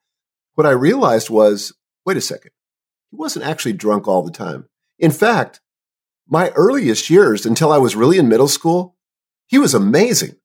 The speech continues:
You know, he was totally engaged. He would build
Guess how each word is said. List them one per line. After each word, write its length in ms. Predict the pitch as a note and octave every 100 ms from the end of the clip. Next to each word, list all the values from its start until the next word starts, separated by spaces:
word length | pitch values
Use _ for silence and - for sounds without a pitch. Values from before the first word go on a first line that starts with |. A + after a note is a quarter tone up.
| _ _ _ _ _ _ _ _
You 100 | C3
know, 100 | C3+
he 120 | C3+
was 280 | B2+ G#2+ - _ -
totally 480 | - F3 G#3 G#3 D3
engaged. 500 | G#2+ B2 A#2+ G#2+ -
He 60 |
would 160 | A2+ F2
build 400 | C3+ D3 C#3